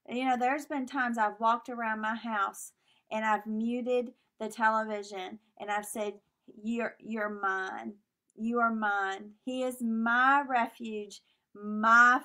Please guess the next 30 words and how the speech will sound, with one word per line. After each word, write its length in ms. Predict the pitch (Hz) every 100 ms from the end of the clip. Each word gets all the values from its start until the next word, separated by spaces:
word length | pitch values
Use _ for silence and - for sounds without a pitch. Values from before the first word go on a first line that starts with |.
| -
fortress. 680 | 220 214 214 240 - - - -
I 180 | - 220
take 340 | 285 254 - -
ownership 920 | 214 233 226 214 208 - 214 220 - - -
of 160 | 202 208
this 260 | 208 -
word. 440 | 208 190 - - 220 _ _ _ _ _
I'm 600 | - 226 247 262 262 247
dwelling, 1120 | 214 226 214 214 214 226 226 220 208 196 185 156
I'm 320 | 196 202 214 208
dwelling, 720 | 208 202 202 202 196 190 -
I'm 160 | 196 196
dwelling. 380 | 202 190 190 196
I 80 |
take 240 | 214 240 226 -
ownership 560 | 202 202 208 - 214 196
of 120 | 196
this 220 | 196 -
word. 360 | 190 185 185 - _ _ _ -
"I 140 | 220
will 120 | 254 269
say 320 | - 285 262
of 80 | 247
the 100 | 240
Lord, 280 | 220 214 214
he 420 | 254 262 277 285 -
is 420 | 226 226 233 233
my 440 | 214 208 208 208 208
refuge, 880 | 202 190 196 _ 202 185 185 - _ _ _ _ 202
my 420 | 208 214 233